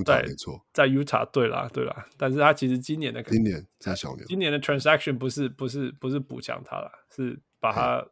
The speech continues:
Speaker 1: 是他跑去小牛啦，扯太远了。你看扯到他都会出代志，忙个公益啊啦。今年最大改变应该是 John，John Collins 啦，应该这样说，right？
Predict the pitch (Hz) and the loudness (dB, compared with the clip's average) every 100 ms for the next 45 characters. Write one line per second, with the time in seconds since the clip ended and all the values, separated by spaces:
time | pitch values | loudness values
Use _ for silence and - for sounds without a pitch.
0 | - - 131 - 123 127 - - - 110 | -14 -10 -6 2 4 2 -4 -8 -8 -6
1 | 127 127 - - 135 - 113 135 120 135 | -6 -8 -10 -18 -14 -10 0 0 0 -6
2 | 156 - - - - - 185 190 139 156 | -14 -20 -16 -16 -10 6 6 8 8 10
3 | 165 170 175 143 147 127 120 - 139 120 | 10 10 6 0 2 0 0 -8 -14 -12
4 | 120 123 143 131 131 120 110 110 117 _ | -10 -8 -2 -2 -2 -4 -4 -6 -10 _
5 | - - 196 196 156 196 190 160 127 117 | -20 -4 2 2 4 6 8 8 4 2
6 | 151 156 151 147 139 131 - - 135 135 | 0 2 2 2 0 -2 -4 0 2 2
7 | 127 113 107 113 - - _ - 117 110 | 2 2 0 -8 -16 -20 _ -14 -12 -10
8 | 110 - - _ _ _ - 123 | -12 -16 -20 _ _ _ -14 -12